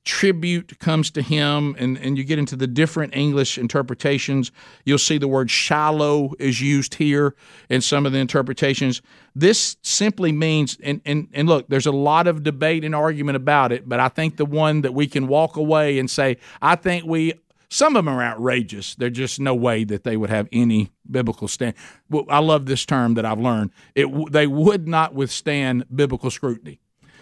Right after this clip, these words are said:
But the one that does, uh, is the one that all this is, is Jacob pointing again.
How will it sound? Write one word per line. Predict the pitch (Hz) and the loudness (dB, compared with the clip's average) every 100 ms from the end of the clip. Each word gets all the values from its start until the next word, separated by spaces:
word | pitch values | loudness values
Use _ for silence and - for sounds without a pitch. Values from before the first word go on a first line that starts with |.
| - _ | -20 _
But | 135 151 151 | 0 2 4
the | 156 | 4
one | 165 214 247 | 4 4 4
that | 220 180 | 2 4
does, | 190 180 123 127 139 - - - | 4 4 4 0 -2 -6 -10 -6
uh, | 143 139 143 | -2 0 -2
is | 147 135 | -4 -2
the | 147 | -2
one | 147 160 156 | 2 2 2
that | 151 | 0
all | 170 190 220 | 0 2 4
this | 175 175 - - | 2 -2 -2 -2
is, | 160 143 127 - | 0 2 0 -2
is | 127 110 | -6 -4
Jacob | 139 143 143 131 | 0 0 0 -4
pointing | - 147 139 123 | -2 0 0 0
again. | 120 131 127 120 | 0 2 2 2